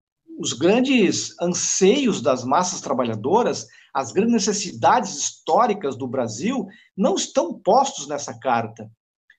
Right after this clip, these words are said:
Então, a carta, ao mesmo tempo, ela é uma espécie de um embuste político pra nós.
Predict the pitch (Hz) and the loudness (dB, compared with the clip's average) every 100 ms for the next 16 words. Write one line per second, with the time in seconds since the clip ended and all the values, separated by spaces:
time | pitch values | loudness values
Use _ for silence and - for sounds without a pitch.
0 | _ _ - 220 254 233 - 226 247 240 | _ _ 0 4 4 4 4 2 4 2
1 | 196 240 233 190 214 254 254 214 196 233 | 2 2 0 0 2 2 4 4 4 2
2 | 262 - 196 190 226 226 240 285 233 123 | -2 -6 -8 -2 0 0 0 2 0 2
3 | 175 285 294 - 196 196 143 165 - - | 0 0 0 -2 -6 -6 -6 -4 -6 -6
4 | 139 127 113 110 - - | 0 2 2 0 -6 -14